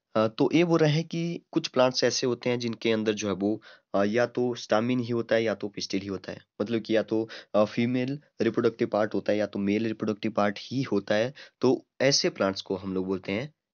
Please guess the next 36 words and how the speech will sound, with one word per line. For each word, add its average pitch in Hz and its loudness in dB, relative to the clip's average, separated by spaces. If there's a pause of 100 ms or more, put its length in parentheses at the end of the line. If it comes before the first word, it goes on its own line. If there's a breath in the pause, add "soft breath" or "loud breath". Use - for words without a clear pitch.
ऐसे 120 2
फ्लावर 135 0
को 101 -4
हम 87 -8
लोग 87 -4
बोलते 92 -4
हैं 143 -4 (100)
यूनिसेक्सुअल 135 -2
फ्लावर। - -6 (600)
ठीक 156 -8
है, - -12 (420 loud breath)
नेक्स्ट 123 0
एग्जांपल 120 0 (100)
देखिए, 113 -2
जैसे 113 2
कि, 131 -6 (260 loud breath)
अ, 104 4
पपाया 113 4
हो 110 0
गया, 110 0
वाटरमेलन, 110 0
कुकुम्बर, 110 0
कोकोनट, 107 0
एटसेटरा। 101 -2 (500)
ठीक 147 -6
है, 110 0
तो 107 -2
याद 113 2
रखिए 110 -6
कौन 110 -2
कौन 107 -2
से 104 -4
जो 95 -2
वो, 110 -4 (400 loud breath)
अ, - 0
ऐसे, 139 2